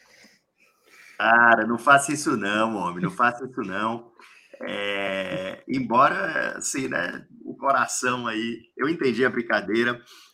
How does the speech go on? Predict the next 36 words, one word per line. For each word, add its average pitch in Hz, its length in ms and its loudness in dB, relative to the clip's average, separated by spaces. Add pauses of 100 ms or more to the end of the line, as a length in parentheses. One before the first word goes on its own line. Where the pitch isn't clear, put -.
(160)
mas, 117 340 0
assim, 117 760 -2
é, 98 1040 -8
você, 123 440 -4
você 156 280 -4
é 208 40 -4
primário 147 540 6
de 123 80 -8
bons 123 220 -2
antecedentes, 120 1040 -6 (240)
tem 123 120 0
atenuantes 117 840 -2
aí, 104 160 -4
tem 107 240 -8
circunstâncias... 101 1120 -10 (340)
é, 98 160 -4
que 98 160 -8
vão, 107 460 -4
vão 104 180 -4
elevar 107 400 2
muito, 143 240 -4
acho 147 160 0
que 143 60 -10
você 143 260 -6
consegue 117 540 -4
converter 110 560 -6
pra 107 100 -12
uma 104 220 -2
pena 107 180 -4
restriti-, 107 640 -6
restritiva 110 640 -6
de 110 140 -6
direitos, 98 360 -4
viu, 120 160 0
P 104 140 -2
H? 87 320 2